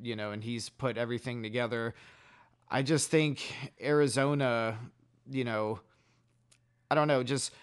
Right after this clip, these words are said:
the, the, in the way that Carolina was kind of, you know, successful and, you know, they really didn't, you know, yeah, they, you know, they, you can only play the people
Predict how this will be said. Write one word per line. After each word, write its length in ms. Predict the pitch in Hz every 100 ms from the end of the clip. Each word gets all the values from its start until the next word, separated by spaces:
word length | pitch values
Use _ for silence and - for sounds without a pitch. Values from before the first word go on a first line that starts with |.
| 131
the, 300 | - 147 143 135
the, 160 | 131 131
in 160 | 139 143
the 80 | 127
way 480 | 123 143 143 147 143
that 400 | 120 120 120 - _ - 127
Carolina 600 | - 156 135 123 131 127 123
was 760 | 123 120 117 - - - 139 - - - _ _ - 135
kind 220 | 170 185
of, 220 | 160 135
you 100 | 165
know, 160 | 135 123
successful 1040 | - 127 - 156 147 - 151 139 135 127 - - _ _ _ _ _ -
and, 560 | 131 131 127 120 123 180
you 60 |
know, 120 | 156
they 140 | 143 160
really 280 | 196 196 175
didn't, 640 | 175 170 170 160 143 135 - -
you 120 | 156
know, 300 | 127 120 110 58
yeah, 320 | 151 165 160 151
they, 340 | 160 156 147
you 140 | 175 151
know, 160 | 131
they, 120 | 131
you 180 | 143 143
can 100 | 165
only 220 | 170 151
play 180 | 143 151
the 100 | 123
people 560 | 117 131 123 120 117